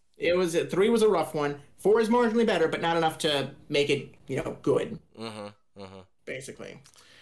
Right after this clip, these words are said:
Speaker 1: But yeah, no, it's, it is amazing. I mean, like, it's, and it's one, it's obviously still, like, a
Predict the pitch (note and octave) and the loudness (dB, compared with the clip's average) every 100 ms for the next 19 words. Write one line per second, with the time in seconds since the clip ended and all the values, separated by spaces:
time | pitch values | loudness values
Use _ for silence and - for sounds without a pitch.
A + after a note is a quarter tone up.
0 | - - - D#3 G3 F3 D#3+ F#3 B2+ - | -20 -6 -2 0 0 0 -2 -2 -2 0
1 | C#3+ C#3+ - E3+ E3 E3 F3+ E3+ D#3 B3 | 0 0 0 2 4 4 4 2 2 2
2 | C#4 D4+ C#4+ D#4 D#4 - - F#4 E4+ C#4+ | 2 2 2 2 0 0 2 2 4 0
3 | - - - - - - G#3 D#3+ D#3+ E3+ | -2 -12 -20 -20 -8 -2 0 2 4 4
4 | E3 D#3 C3+ - C3+ C3 B2+ B2+ A#2+ C3+ | 4 0 0 0 2 4 4 2 -2 -4
5 | - | -6